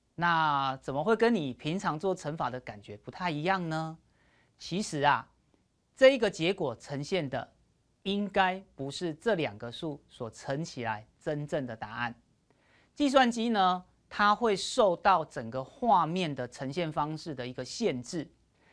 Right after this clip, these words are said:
所以它为了呈现这个结果，它会采用一种十的幂次方的方式来记录你所结-，算出来的答案。那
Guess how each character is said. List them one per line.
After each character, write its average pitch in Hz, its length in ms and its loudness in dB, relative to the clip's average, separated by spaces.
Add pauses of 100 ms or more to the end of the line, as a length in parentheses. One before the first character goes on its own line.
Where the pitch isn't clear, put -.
(140)
所 202 300 4
以 175 200 0 (280)
它 - 140 2
为 277 180 10
了 196 100 4
呈 170 320 -6
现 208 180 2
这 190 120 -2
个 160 80 0
结 143 260 -4
果， - 180 -10 (520)
它 190 120 -2
会 202 140 4
采 143 320 -6
用 170 240 -2
一 175 80 -4
种 139 180 -8 (100)
十 - 420 -6
的 170 120 2
幂 202 320 4
次 180 300 -6
方 156 400 0 (320)
的 139 100 -4
方 226 360 4
式 214 320 -4 (380)
来 139 200 2
记 185 380 -2
录 175 280 2 (880)
你 127 140 -8
所 123 180 -6
结-， 143 460 -4
算 190 260 2
出 180 140 -6
来 151 120 4
的 123 140 -8
答 - 220 -4
案。 143 220 0 (880)
那 233 380 6